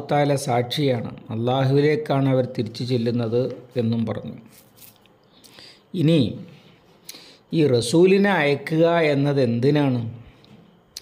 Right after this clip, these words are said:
അല്ലാഹു അവൻ്റെ ദൃഷ്ടാന്തം ഇങ്ങോട്ട് കാണിക്കട്ടെ, ശിക്ഷ ഇങ്ങോട്ട് ഇറക്കട്ടെ എന്നൊക്കെ വെല്ലുവിളിക്കുകയായിരുന്നല്ലോ. സത്യത്തിൽ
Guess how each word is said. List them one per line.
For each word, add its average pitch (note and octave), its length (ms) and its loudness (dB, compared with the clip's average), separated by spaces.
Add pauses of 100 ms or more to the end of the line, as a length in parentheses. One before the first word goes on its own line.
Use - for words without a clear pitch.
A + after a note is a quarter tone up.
(680)
അല്ലാഹു D3+ 460 2 (120)
അവൻ്റെ D3 340 2 (180)
ദൃഷ്ടാന്തം C#3+ 600 0
ഇങ്ങോട്ട് C#3 320 2
കാണിക്കട്ടെ, C3 720 0
ശിക്ഷ A#2+ 320 -4 (180)
ഇങ്ങോട്ട് C3 320 0
ഇറക്കട്ടെ B2 560 -2 (1400)
എന്നൊക്കെ C#3 460 2 (120)
വെല്ലുവിളിക്കുകയായിരുന്നല്ലോ. B2 1500 0 (1600)
സത്യത്തിൽ F3 680 0